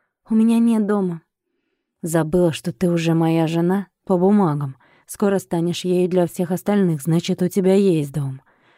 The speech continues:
«Скорее тюрьма», срывается с моих губ. «А в этом все дело. Тебя настолько тяготит наш договор», уточняет Багратов, не спеша отнимать ладонь от моей щеки. «Меня тяготит то, как кардинально изменилась моя жизнь,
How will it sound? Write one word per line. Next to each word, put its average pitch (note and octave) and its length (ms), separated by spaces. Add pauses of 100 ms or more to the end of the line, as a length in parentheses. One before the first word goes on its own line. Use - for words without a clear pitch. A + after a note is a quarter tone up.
(160)
«Скорее A#3+ 420
тюрьма», A3+ 520 (360)
срывается F#3+ 600
с - 100
моих F#3+ 300
губ. E3+ 280 (400)
«А F#3 200
в F3+ 60
этом G#3+ 340
все G#3 260
дело. F#3 440 (340)
Тебя F#3+ 320
настолько F#3+ 500
тяготит F#3 480
наш F3+ 220
договор», F3 520 (440)
уточняет G#3 560
Багратов, F#3+ 520
не G3 140
спеша F#3+ 360
отнимать G#3 460
ладонь F#3+ 340
от G3+ 120
моей F#3 300
щеки. F#3 520 (880)
«Меня A#3+ 240
тяготит A#3 560
то, B3 160
как A3+ 240
кардинально G#3+ 640
изменилась G#3+ 500
моя G#3 320
жизнь, G3+ 340